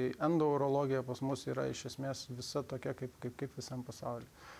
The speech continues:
Tik tai galbūt neturime lankstaus piloskopo valdančio roboto, kuris leidžia sumažinti, e, apšvitą gydytojui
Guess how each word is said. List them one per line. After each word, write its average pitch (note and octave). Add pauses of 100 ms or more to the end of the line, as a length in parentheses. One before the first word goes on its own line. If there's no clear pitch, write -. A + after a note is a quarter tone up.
(120)
Tik -
tai B2+
galbūt C3+
neturime C3
lankstaus C3
piloskopo C3+
valdančio C3
roboto, B2
kuris A#2
leidžia B2 (200)
sumažinti, B2+ (500)
e, C3+ (100)
apšvitą C3 (220)
gydytojui D3+